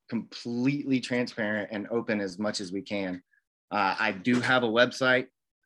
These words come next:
Um, most of you have gotten the link. Uh, if not, we could probably put it in the podcast. It'll be attached. Um, to my pod,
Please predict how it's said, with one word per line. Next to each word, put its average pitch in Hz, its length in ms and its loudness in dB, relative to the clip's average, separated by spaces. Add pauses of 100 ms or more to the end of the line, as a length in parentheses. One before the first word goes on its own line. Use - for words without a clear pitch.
Um, 92 460 -4
most 113 240 0
of 107 80 -2
you 110 140 4
have 90 120 -2
gotten 123 320 4
the 117 100 4
link. 131 320 4 (320)
Uh, 92 400 -2
if 117 220 -8
not, 117 420 2
we 107 580 -2 (120)
could 120 160 -2
probably 117 480 0
put 123 220 2
it 131 100 2
in 135 120 8
the 131 60 10
podcast. 147 640 4
It'll 104 180 -4
be 107 140 -2
attached. 123 540 2 (520)
Um, 107 440 0 (360)
to - 80 -2
my 113 180 2
pod, 120 300 2